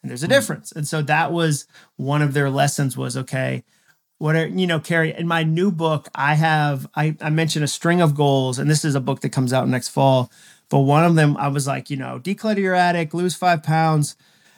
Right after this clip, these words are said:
Speaker 1: make enough money that you can spend, uh, s-, fly your parents back first class to Holland so they can see the Tulip Festival." That's
Speaker 2: <laughs>
Speaker 1: something you, that's something you did. And in
Speaker 2: Yeah.
Speaker 1: the book, you can feel it. There's realness to it.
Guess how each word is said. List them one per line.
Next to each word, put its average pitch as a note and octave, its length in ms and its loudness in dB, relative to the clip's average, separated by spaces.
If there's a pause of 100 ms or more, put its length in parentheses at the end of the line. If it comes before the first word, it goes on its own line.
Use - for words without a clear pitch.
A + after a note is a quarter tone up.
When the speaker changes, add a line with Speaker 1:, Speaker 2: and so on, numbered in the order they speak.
(140)
Speaker 1:
make F3 340 0
enough F3+ 240 4
money D#3 220 4
that C#3+ 180 -2
you D3+ 80 -2
can D3+ 120 0
spend, D#3 680 -2
uh, C#3+ 300 -2
s-, - 360 -10
fly E3 280 2
your E3 200 0
parents D#3 520 -2
back D3 340 -2
first D3+ 320 0
class D3 320 2
to C#3+ 80 4
Holland C#3 420 4
so C3+ 100 -2
they B2+ 120 -2
can C3 100 -2
see C#3 140 -4
the C3 100 -6
Tulip C#3 360 -6
Festival." - 580 -6
That's E3 260 4
Speaker 2:
<laughs> F#3+ 80 2
Speaker 1:
something F#3+ 380 2
you, F#3 300 -2 (160)
that's G3+ 200 2
something G#3+ 320 2
you F#3+ 140 0
did. F#3 400 0 (400)
And F#3 140 0
in F#3+ 80 0
Speaker 2:
Yeah. F#3 60 0
Speaker 1:
the E3 60 -2
book, F#3 480 -2
you F3 240 4
can D3+ 200 -6
feel G3+ 440 0
it. - 220 -8 (100)
There's D3+ 320 -2
realness D3+ 800 2
to C3 160 -12
it. - 140 -16